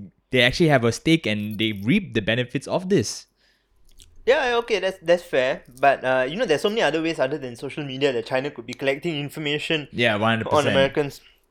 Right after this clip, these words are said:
Speaker 1: But okay, no,
Speaker 2: Yeah.
Speaker 1: speak about the
Speaker 2: The electronics, right? So
Speaker 1: Yeah.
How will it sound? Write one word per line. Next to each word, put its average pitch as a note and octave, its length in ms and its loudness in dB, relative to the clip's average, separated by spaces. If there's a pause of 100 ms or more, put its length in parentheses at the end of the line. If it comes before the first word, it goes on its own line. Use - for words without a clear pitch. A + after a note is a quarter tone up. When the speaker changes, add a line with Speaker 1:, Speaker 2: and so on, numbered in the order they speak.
(120)
Speaker 1:
But B2+ 160 6
okay, C#3 180 4
no, A#2 180 -2 (140)
Speaker 2:
Yeah. B2+ 160 2
Speaker 1:
speak C3+ 160 4
about G#2 300 2
the F2 680 0
Speaker 2:
The B2 400 -2
electronics, D#3+ 640 2
right? A#2+ 280 0
So D#3 260 6
Speaker 1:
Yeah. D3+ 40 0